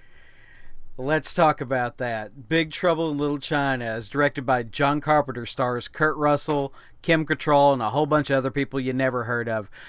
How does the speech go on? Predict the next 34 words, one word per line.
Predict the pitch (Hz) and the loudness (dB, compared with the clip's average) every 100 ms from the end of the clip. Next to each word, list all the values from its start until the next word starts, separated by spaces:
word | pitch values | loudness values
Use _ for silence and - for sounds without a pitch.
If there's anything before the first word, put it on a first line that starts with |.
| - - - - | -20 -20 -18 -4
Uh, | 196 185 | -2 -2
this | 226 156 160 180 170 | -4 0 2 2 2
movie, | 160 160 147 151 151 | 2 4 4 2 4
and | 139 147 | 4 6
I've | 165 127 | 4 4
watched | 135 143 - | 4 4 2
this | 147 131 | -4 -2
so | - - 131 | -2 -2 -2
many | 131 131 131 123 | -2 -2 -4 -4
times, | 131 120 120 123 117 | -4 -2 -2 -4 -6
and | 143 117 | -6 -4
I | 120 | -4
never | 120 120 123 139 147 | -4 -4 -2 0 0
realized | 139 135 127 113 107 104 104 | 2 2 2 -2 -4 -6 -8
until | 120 113 123 113 107 101 - _ | -10 -8 -6 -6 -6 -10 -16 _
two | - 156 | 0 4
or | 156 | 4
three | 156 156 | 4 2
years | 139 143 143 | 4 4 2
ago | 135 120 110 104 113 104 | 0 -2 -4 -6 -8 -4
that | 127 123 - - _ _ | -2 -2 -6 -20 _ _
it's | - - 160 | 0 2 2
a | |
s-, | 143 - | 2 4
it's | 196 160 - | 4 2 2
the | 170 147 | 0 0
movie | 147 151 190 202 160 156 | -2 4 6 6 2 0
that | 143 143 156 | 4 4 2
your, | 151 135 143 139 139 156 | -6 2 4 4 0 -2
your | 135 135 | 0 0
hero | - 190 214 196 165 | 0 2 6 6 6
of | 127 | 2
the | 135 | 2
movie | 143 160 131 120 110 | 4 4 4 0 -4